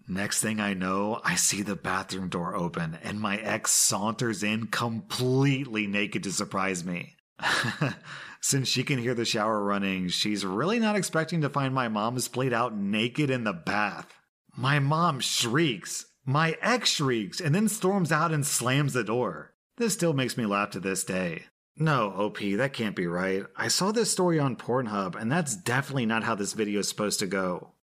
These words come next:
Today I effed up by sending an adult picture to twenty-five people. I'm one of those losers who love Snapchat streaks.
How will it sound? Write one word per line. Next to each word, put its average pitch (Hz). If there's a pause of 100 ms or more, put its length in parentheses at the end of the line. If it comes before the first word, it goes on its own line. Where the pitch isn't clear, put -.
(280)
Today 110
I 107
effed 110
up 107
by 101
sending 113
an 110
adult 101
picture 117
to 113
twenty-five 101
people. - (460)
I'm 196
one 139
of 127
those 113
losers 104
who 113
love 98
Snapchat 95
streaks. -